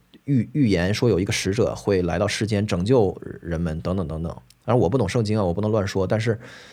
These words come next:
就是人们当找到这些经卷的时候，关于基督教历史、犹太教历史的无数无数多的，就是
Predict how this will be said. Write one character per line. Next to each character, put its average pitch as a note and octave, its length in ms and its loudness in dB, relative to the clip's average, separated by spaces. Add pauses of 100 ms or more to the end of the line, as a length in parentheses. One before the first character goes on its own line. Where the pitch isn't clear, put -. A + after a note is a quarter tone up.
(180)
就 D3+ 140 2
是 D3 60 4
人 B2+ 180 4
们 F3+ 140 4
当 G#3 160 2
找 - 200 4
到 A#2+ 120 4
这 F3 100 2
些 D#3 140 0
经 F3 200 2
卷 F#3 160 4
的 G2 80 0
时 F#2 140 -4
候， - 180 -10 (1000)
关 F3+ 200 6
于 D#3 120 4
基 G3 180 4
督 G3+ 100 6
教 G3 160 4
历 F#3 160 6
史、 - 360 -2
犹 A2+ 160 2
太 F3 100 6
教 D#3+ 140 4
历 D3 100 4
史 - 160 -4
的 F#2+ 80 -2
无 B2 300 2
数 G#3 180 0
无 B2 180 4
数 B2+ 140 2
多 A#2 220 4
的， F#2 200 0 (540)
就 - 140 -8
是 A2 260 -6